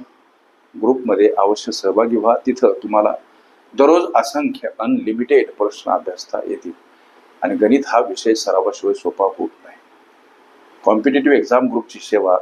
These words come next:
जवळजवळ निशुल्क आहे. नळटाकी ही माझी प्लेलिस्ट अवश्य बघा, त्यामध्ये विविध स्पर्धकांनी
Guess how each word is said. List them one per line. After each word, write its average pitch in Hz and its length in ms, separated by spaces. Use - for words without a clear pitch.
जवळजवळ 98 440
निशुल्क 101 560
आहे. - 320
नळटाकी 147 800
ही 131 60
माझी 117 500
प्लेलिस्ट 123 440
अवश्य 101 340
बघा, 90 320
त्यामध्ये 101 440
विविध 123 340
स्पर्धकांनी 135 880